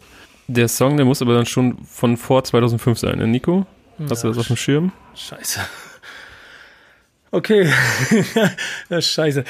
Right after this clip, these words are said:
Speaker 2: Ich bin, also Real Talk, ich bin auch nicht, ich bin nicht so sch-, ich bin scheiße vorbereitet. Ich hatte eine andere Idee, das funktioniert
Speaker 1: Nico
Speaker 2: nicht.
Speaker 1: Backspin ist fehlbar.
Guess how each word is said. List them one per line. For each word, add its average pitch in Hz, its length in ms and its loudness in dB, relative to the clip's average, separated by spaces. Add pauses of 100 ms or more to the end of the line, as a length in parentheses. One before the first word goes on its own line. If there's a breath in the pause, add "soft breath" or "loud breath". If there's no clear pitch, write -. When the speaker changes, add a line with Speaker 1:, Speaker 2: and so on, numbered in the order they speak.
(180 loud breath)
Speaker 2:
Ich 127 140 -6
bin, 170 180 -2 (220)
also 170 160 2
Real 165 140 4
Talk, 160 180 0
ich 135 100 -6
bin 175 120 -2
auch 175 140 0
nicht, 165 300 -2
ich 165 220 -4
bin 165 180 -2
nicht 165 140 -4
so 170 80 -4
sch-, 170 260 -8
ich 151 120 -12
bin 165 140 -6
scheiße - 440 -6
vorbereitet. 135 480 -6
Ich 135 100 -8
hatte 170 140 0
eine 165 120 2
andere 175 240 0
Idee, 180 360 2
das 170 200 -2
funktioniert 160 460 -2
Speaker 1:
Nico 113 120 0
Speaker 2:
nicht. 98 100 0
Speaker 1:
Backspin 107 340 0
ist 101 140 -4
fehlbar. 123 580 0